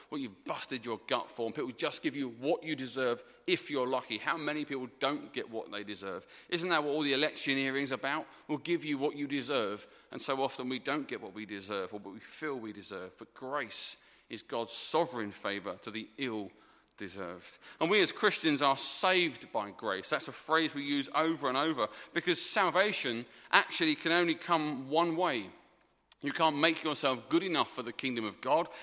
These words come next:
You can only be saved because of faith in God's only Son, Jesus Christ, because he was perfect,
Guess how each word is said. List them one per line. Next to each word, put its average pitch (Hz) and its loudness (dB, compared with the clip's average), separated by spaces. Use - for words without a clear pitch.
You 151 0
can 156 4
only 196 6
be 147 0
saved 147 2
because 143 0
of 139 0
faith - -2
in 131 -6
God's 135 0
only 143 4
Son, 131 0
Jesus 131 -2
Christ, 170 -2
because 151 -2
he 151 0
was 127 -8
perfect, - 2